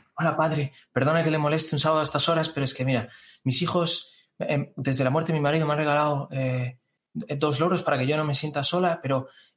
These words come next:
pero resulta que los loros, eh, cada vez que hablan, dicen unas cosas muy feas". Dice: "Tranquila, señora, ¿qué, qué es lo que dicen? ¿Qué es lo que dicen?". "No, no,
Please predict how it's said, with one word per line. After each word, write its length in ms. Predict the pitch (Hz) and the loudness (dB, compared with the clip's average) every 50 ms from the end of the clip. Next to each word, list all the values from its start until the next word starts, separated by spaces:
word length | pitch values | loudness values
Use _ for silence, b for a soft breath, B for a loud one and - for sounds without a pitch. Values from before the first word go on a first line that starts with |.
| _ - | _ -4
pero 140 | - 131 | -2 0
resulta 300 | 127 131 123 165 165 185 | 0 0 0 -2 -2 -2
que 80 | 180 160 | -2 -2
los 160 | 151 147 127 | -2 -2 0
loros, 340 | 147 165 175 180 180 - - | 0 0 0 0 0 -2 -4
eh, 80 | 151 135 | -6 -4
cada 180 | - 143 135 131 | 0 0 2 2
vez 160 | 143 160 160 | 2 0 0
que 100 | - 165 | 2 2
hablan, 240 | 170 180 190 190 170 | 2 4 4 2 2
dicen 200 | 156 143 180 180 | 2 2 2 2
unas 160 | 170 156 - | 2 2 2
cosas 220 | - 170 170 180 147 | 2 2 2 2 2
muy 120 | 139 131 | 2 2
feas". 360 | - - 151 131 - - - B B B B | 2 2 2 2 2 -2 -4 B B B B
Dice: 140 | - - 117 | -12 -10 -8
"Tranquila, 480 | - 101 101 - 127 131 127 127 120 117 | -8 -6 -4 0 2 2 2 2 2 0
señora, 320 | 120 135 143 147 143 135 | 0 0 2 2 2 0
¿qué, 140 | - - - | -2 -4 -2
qué 80 | - 165 | 0 0
es 80 | 156 | 2
lo 80 | 160 160 | 2 2
que 80 | 160 131 | 2 2
dicen? 200 | 117 110 104 110 | 2 2 0 0
¿Qué 80 | 139 | 0
es 40 | 143 | 0
lo 40 | 135 | 0
que 60 | 127 | -2
dicen?". 160 | 117 113 113 - | -2 -2 -2 0
"No, 120 | 165 180 | 0 2
no, 140 | 180 175 139 | 2 2 0